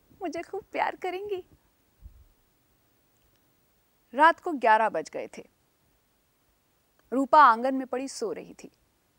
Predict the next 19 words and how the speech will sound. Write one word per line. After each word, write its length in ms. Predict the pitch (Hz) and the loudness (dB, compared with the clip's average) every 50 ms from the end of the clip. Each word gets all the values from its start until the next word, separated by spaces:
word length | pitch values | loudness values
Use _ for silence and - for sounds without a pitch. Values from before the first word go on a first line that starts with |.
| _ _ _ _ _ _ _ _ _ _ _ _ _ _ _ _ _ _ _ _ _ _ - | _ _ _ _ _ _ _ _ _ _ _ _ _ _ _ _ _ _ _ _ _ _ -2
लाडली 380 | 208 233 240 254 262 262 330 320 | 4 6 6 8 6 4 0 -2
की 120 | - 339 | 0 0
आंखों 240 | 339 330 320 - 339 | 0 0 -2 -2 -4
में 120 | 359 359 | -4 -2
नींद 240 | 302 262 254 269 262 | 0 0 0 0 -2
ना 120 | 247 233 180 | -2 -2 -2
आती 320 | 113 95 - - - 269 | -4 -6 -8 -10 -14 -18
थी। 220 | - - - - _ _ _ _ _ _ _ _ _ _ _ _ _ _ _ _ _ _ _ _ _ _ _ _ _ _ _ _ _ _ _ - | -16 -18 -20 -20 _ _ _ _ _ _ _ _ _ _ _ _ _ _ _ _ _ _ _ _ _ _ _ _ _ _ _ _ _ _ _ 0
काकी 400 | 214 190 185 185 - - 247 233 | 2 2 2 0 -2 -8 -10 -8
को 280 | - 254 254 262 262 254 - - - - - _ _ _ _ _ _ _ _ - | -2 0 2 2 2 0 -4 -10 -20 -20 -20 _ _ _ _ _ _ _ _ -12
पूड़ियाँ 560 | 240 214 214 220 240 254 262 262 269 277 269 - - - - - - - - - | -10 -8 -6 -6 -4 -2 0 2 2 0 0 -4 -10 -20 -20 -20 -20 -20 -20 -18
खिलाने 440 | - - 233 214 190 196 214 254 277 | -12 -8 -6 -6 -6 -6 -6 -6 -6
की 140 | 262 - 277 | -6 -6 -8
खुशी 480 | 254 - - 240 - - - 277 285 285 | -10 -10 -12 -14 -10 -8 -6 -4 -4 -4
उसे 220 | 269 - - 285 | -4 -6 -8 -8
सोने 360 | 254 - - 254 240 240 233 | -8 -8 -8 -6 -6 -6 -8
ना 120 | 220 196 180 | -8 -10 -10
देती 300 | - 175 175 - 190 196 | -10 -12 -12 -14 -16 -20
थी। 220 | - 214 - - | -18 -20 -20 -20